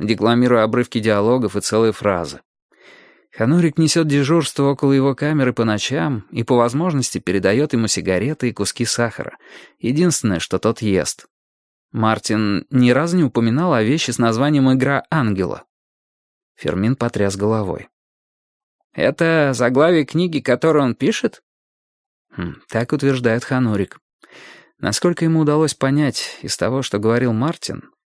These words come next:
а также на основании фрагментов, прочитанных автором вслух, речь идёт о своего рода автобиографии или исповеди. Если хотите знать моё мнение, Мартин догадывается, что теряет рассудок.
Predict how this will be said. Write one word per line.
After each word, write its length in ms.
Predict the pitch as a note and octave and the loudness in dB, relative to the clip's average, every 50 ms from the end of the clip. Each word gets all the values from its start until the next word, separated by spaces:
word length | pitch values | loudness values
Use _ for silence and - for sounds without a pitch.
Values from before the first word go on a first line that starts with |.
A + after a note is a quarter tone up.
| _ _ | _ _
а 120 | - A#2+ - | -4 -2 2
также 320 | - B2 B2 A#2 A2 A#2 | 2 2 2 2 0 0
на 100 | A2+ A2 | 0 0
основании 440 | A2 - A#2+ A#2 A#2+ A#2+ A#2 A2 G2+ | 0 0 0 0 2 2 0 0 -2
фрагментов, 720 | - - G2+ G2 F#2+ G2+ G#2 A#2+ D3 D3+ - C#3+ - - | -2 -2 -2 0 0 -2 -2 -2 -2 -2 -4 -8 -10 -4
прочитанных 560 | - F#2+ F#2+ F2 - - F#2+ - G2 F#2+ - | -2 0 0 0 0 -4 -4 -4 -6 -4 -2
автором 360 | G2 F#2 - - - - E2+ F2 | -2 -2 -2 -2 -6 -6 -6 -6
вслух, 440 | - - - G2 F2 - - - _ _ _ _ _ _ - - - - - - _ _ _ _ | -6 -4 -2 -2 -2 -2 -6 -12 _ _ _ _ _ _ -20 -20 -20 -20 -20 -20 _ _ _ _
речь 340 | - - C#2+ A#2+ - - - | -4 -2 0 0 0 0 -2
идёт 240 | D3 C#3 D#3 D3+ - | -2 -2 0 0 0
о 40 | C#3 | 0
своего 380 | - - C#3 C#3 D3 D#3+ D#3+ | 2 2 4 4 4 4 4
рода 380 | C#3+ C#3+ C#3+ C3 C3 B2 A#2 - - _ _ | 2 2 2 2 2 0 0 -2 -8 _ _
автобиографии 1400 | - C3+ B2+ - - C3+ B2 B2 B2 A#2+ A2+ G#2 A2+ C3 D3 D#3 D3 C3 - - B2+ B2 A#2+ A2+ G#2+ G2 G2 - _ | -4 -4 -4 -2 -2 -2 0 0 0 0 0 0 0 0 0 0 -2 -2 -2 -2 -2 -2 -2 -2 -4 -8 -10 -6 _
или 240 | - E3+ E3 D3+ C#3+ C#3 D3+ C#3+ | 0 2 2 4 4 4 4 2
исповеди. 560 | A#2 - - - E2 D2+ C2+ - - - - _ _ _ _ _ _ _ _ _ _ _ _ _ _ _ _ | 2 0 -4 -6 -6 -6 -8 -12 -14 -16 -18 _ _ _ _ _ _ _ _ _ _ _ _ _ _ _ _
Если 340 | - G2 G2 - - - E3 | 0 2 2 2 2 0 -2
хотите 380 | - D#3+ C#3 - D3+ - D3 | 0 0 0 0 0 0 0
знать 280 | C3+ C#3 D3 D3 C#3+ - | 2 2 2 2 2 0
моё 180 | C#3 B2+ B2 | 0 0 2
мнение, 500 | B2 A#2+ C3 D#3 E3 D3+ A#2+ F#2+ - - - _ _ _ _ _ _ _ _ | 2 2 2 2 2 0 0 -2 -4 -8 -14 _ _ _ _ _ _ _ _
Мартин 600 | - A2+ A2+ B2 C3 - - - C3+ C3+ C3 B2 | -8 -4 -4 -4 -4 -4 -2 0 2 2 2 4
догадывается, 840 | B2 B2 B2+ B2+ B2 C#3 C#3+ C#3 A#2 A#2 A2 G#2 G2 - - - | 2 0 0 0 0 0 0 0 0 2 2 2 0 0 -4 -8
что 200 | - - - G2+ | -8 -10 -12 -10
теряет 460 | - - G#2 G#2 G#2+ A#2 A#2 A2 - | -6 -2 -2 0 0 0 0 -2 0
рассудок. 720 | A2+ G#2+ G2+ F#2+ - - - G#2+ G2+ G2 C#2 - - - | 0 0 0 0 -2 -2 -2 -2 -4 -4 -6 -10 -14 -20